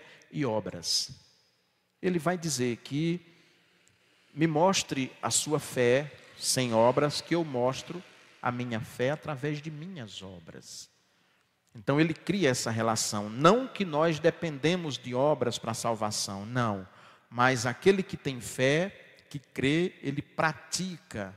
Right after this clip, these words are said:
a fé que ele acredita. E nesse texto, de modo muito especial, ele fala sobre a confiança.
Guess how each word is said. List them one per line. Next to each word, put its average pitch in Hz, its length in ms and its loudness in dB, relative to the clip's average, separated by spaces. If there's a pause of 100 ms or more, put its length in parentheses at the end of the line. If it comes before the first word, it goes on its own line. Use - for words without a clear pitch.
(520)
a 104 120 -12
fé 117 500 -8 (540)
que 113 180 -10
ele 104 320 -6 (420)
acredita. 92 720 -6 (1000)
E 135 80 -4
nesse 175 340 4
texto, 160 400 2
de 135 80 -6
modo 135 300 -4
muito 139 600 -4 (400)
especial, 123 1000 0 (360)
ele 143 240 0
fala 139 520 -2
sobre 131 680 0 (540)
a 113 80 -4
confiança. 120 1120 -4